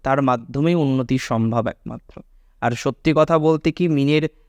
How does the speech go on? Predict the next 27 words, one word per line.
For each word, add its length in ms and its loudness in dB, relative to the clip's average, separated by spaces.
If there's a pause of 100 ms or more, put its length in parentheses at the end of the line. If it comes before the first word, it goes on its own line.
(100)
সাড়ে 280 -2
সাতি 440 0
এবং 180 -2
সপ্তমে 540 -2 (280)
কেতু 400 0 (400)
ব্যবসার 360 -2
জায়গাটাকে 460 0
প্রচুর 720 -2
ডিস্টার্ব 460 -2
করেছে, 460 0 (260)
প্রচুর 280 -2
লসও 640 0
হয়েছে। 240 0
হ্যাঁ, 160 0
বৃহস্পতির 680 -2
একটা 260 0 (360)
দৃষ্টি 420 -4
থাকার 360 2
কারণে 460 0 (280)
এখানে 220 0
কিছুটা 440 -2
সাপোর্টিভ 600 0
জায়গা। 320 -8
বৃহস্পতির 640 -2
দৃষ্টি 340 -4
না 320 0
থাকলে 500 -2